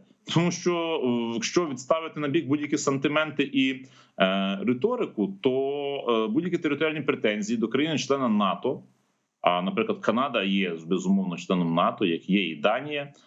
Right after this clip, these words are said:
на правах автономії, до якої входить Гренландія, то є претензії до Альянсу в цілому. І от генеральний секретар нато мав би недвозначно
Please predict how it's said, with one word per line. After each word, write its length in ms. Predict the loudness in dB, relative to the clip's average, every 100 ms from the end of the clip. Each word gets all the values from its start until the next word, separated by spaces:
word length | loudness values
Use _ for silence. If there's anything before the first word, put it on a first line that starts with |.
| _ _ 2
на 240 | 4 4 2
правах 300 | 2 0 0
автономії, 580 | -2 0 0 0 0 0
до 100 | 0
якої 260 | 2 0
входить 360 | 0 0 0 0
Гренландія, 640 | 0 0 0 0 -2 -2 -8 _ _
то 100 | 0
є 500 | 2 0 0 -2 -4 -2
претензії 580 | 0 0 0 0 0
до 520 | 0 0 2 2 2 0
Альянсу 600 | 0 0 0 -2 -2 -4
в 60 |
цілому. 640 | -2 0 2 2 0 -4 -4
І 160 | 0 2
от 300 | 2 0 2
генеральний 360 | 2 2 0
секретар 340 | -4 -4 0 0
нато 300 | 0 0 0
мав 120 | 0
би 80 | 0
недвозначно 960 | -2 -2 0 0 0 0 0 0 -2